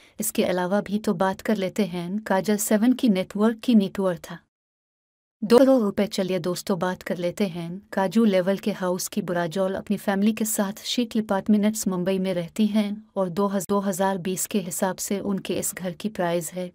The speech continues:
बीस करोड़ रुपए और उन फोटोज और वीडियोज में आप उनके घर की कोई झलक देख सकते हैं। तो दोस्तों, अब बात कर लेते हैं काजू लेवल की कर्ल्स कलेक्शन के बारे में। आपको बता दें कि काजल को लग्जरियस कार लगने का बेहद शौक है। काजल की कम-, की कंप्लीट कॉस्ट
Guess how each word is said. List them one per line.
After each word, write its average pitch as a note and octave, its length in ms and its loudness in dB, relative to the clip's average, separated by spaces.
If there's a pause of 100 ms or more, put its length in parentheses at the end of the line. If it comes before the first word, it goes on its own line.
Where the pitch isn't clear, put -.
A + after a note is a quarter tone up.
बीस G#3+ 240 2
करोड़ G3+ 340 2
रुपए F#3+ 300 0
और G3 200 -2
उन F#3+ 100 0
फोटोज G#3 540 0
और F#3 160 -2
वीडियोज G3 460 4
में G#3 220 6
आप A3 200 0
उनके F#3 280 -2
घर A3+ 240 0
की B3 180 -2
कोई G#3 220 2
झलक F3+ 360 -4
देख F3+ 200 -4
सकते G3 320 -2
हैं। F3 140 -10 (1000)
तो A#3+ 100 4
दोस्तों, A3 440 4
अब A3 140 4
बात G3+ 280 2
कर G#3+ 160 0
लेते G#3 260 2
हैं F#3+ 320 -2
काजू G3+ 360 2
लेवल G#3 320 4
की A#3 160 -2
कर्ल्स G#3+ 360 2
कलेक्शन F#3 460 -2
के G3+ 140 -4
बारे F3 280 -4
में। G3 160 -2
आपको G#3+ 320 -4
बता G3 280 -2
दें G3+ 180 0
कि A3+ 160 -2
काजल F#3+ 380 0
को G#3 160 -4
लग्जरियस G3+ 540 0
कार G3 280 0
लगने F#3 300 -4
का G3+ 160 -2
बेहद F3+ 320 -6
शौक - 340 -2
है। F3+ 180 -8
काजल F#3+ 360 -2
की G#3 160 -6
कम-, F#3+ 220 -2
की G#3+ 100 -4
कंप्लीट G#3 420 0
कॉस्ट - 320 -2